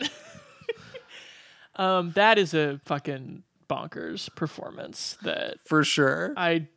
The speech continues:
Speaker 2: don't know if I love it. It is watchable though. Um,
Speaker 1: Yeah, she's the douchey goon who
Speaker 2: Right.
Speaker 1: gets it in the end in horrible fashion.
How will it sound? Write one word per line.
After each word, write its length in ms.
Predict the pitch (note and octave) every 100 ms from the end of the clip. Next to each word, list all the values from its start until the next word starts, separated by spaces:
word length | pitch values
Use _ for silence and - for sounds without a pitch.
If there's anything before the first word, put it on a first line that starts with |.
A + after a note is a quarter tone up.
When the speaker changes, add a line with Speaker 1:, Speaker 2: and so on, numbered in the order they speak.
| -
Speaker 2:
don't 380 | F#3+ F#3+ F#3 F3+
know 240 | E3+ E3+
if 140 | D#3+ E3+
I 120 | D#3+
love 560 | D3+ D3+ D3+ D#3+ D#3
it. 220 | D#3+ D#3+ -
It 200 | F3+ E3+
is 240 | A3+ A#3
watchable 720 | F3+ E3 F3 F3 A3+ F#3+ C2 -
though. 440 | - D#2 D2 G3 _ _ _ _ _ -
Um, 460 | E3 D#3 D#3 C#3+ F3
Speaker 1:
Yeah, 200 | G#3+ E3
she's 380 | - A3 A3+ -
the 120 | G3+
douchey 800 | D3 D#3+ F#3 E3+ F#3 F3 E3 C3+
goon 640 | E3 G3 D3+ C#3 F#3+ A#3 - _
who 240 | B2+ D3 C#3+
Speaker 2:
Right. 180 | B2+
Speaker 1:
gets 280 | C3 D3+ -
it 120 | C#3
in 100 | C3
the 180 | B2+ C3
end 380 | C3+ C#3 B2 B2
in 340 | C3 B2 A#2+ A#2+
horrible 800 | - C#3 B2+ A#2+ A#2+ A#2 A#2+ B2 _
fashion. 800 | _ C3 C3 - - F#3+ A#3 G#3